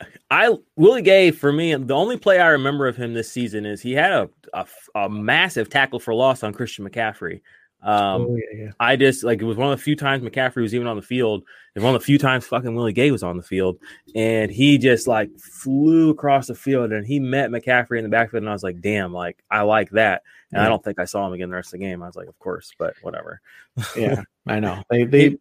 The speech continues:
Speaker 2: they were, they, they put any excuse to not put that guy on the field. It was crazy.
Speaker 1: That's something I watch a lot too, is I know, you know, sometimes it's about, you know, watching the whole game and guys watch film and stuff. I'm not a gr-, film expert or anything like that, but I watch the plays guys make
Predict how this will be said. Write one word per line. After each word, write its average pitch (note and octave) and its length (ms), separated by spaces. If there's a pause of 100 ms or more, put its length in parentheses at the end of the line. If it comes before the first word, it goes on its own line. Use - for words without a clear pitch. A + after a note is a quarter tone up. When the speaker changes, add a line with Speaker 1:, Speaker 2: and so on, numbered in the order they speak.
Speaker 2:
they F3 60
were, E3+ 280
they, D3 180
they D3 340
put D3 340
any C#3+ 240
excuse C3 480
to A#2 120
not G#2+ 280
put G#2+ 160
that G2+ 160
guy G2 140
on F#2+ 100
the F#2+ 60
field. F#2 320
It - 20
was - 140
crazy. - 340 (280)
Speaker 1:
That's G3+ 220
something C#4 340
I F#3 140
watch D3 360
a C#3 40
lot C3 240
too, C#3 260
is A#2 200
I C3 80
know, D3+ 460
you B2 60
know, A#2+ 120
sometimes C3 360
it's A2+ 100
about, A2 400 (160)
you A2 80
know, G#2+ 100
watching G#2 340
the G2+ 80
whole G#2+ 140
game G2+ 380
and G2 100
guys G2 220
watch G2 400
film G#2+ 260
and G2 80
stuff. G2 260
I'm C#3 120
not E3 200
a C#3+ 40
gr-, B2 240
film C3+ 260
expert C3 300
or - 20
anything B2+ 160
like A#2+ 100
that, B2 160
but A#2 200
I F3 180
watch D#3 580 (440)
the A#2 120
plays C#3+ 440
guys B2+ 340
make C3 360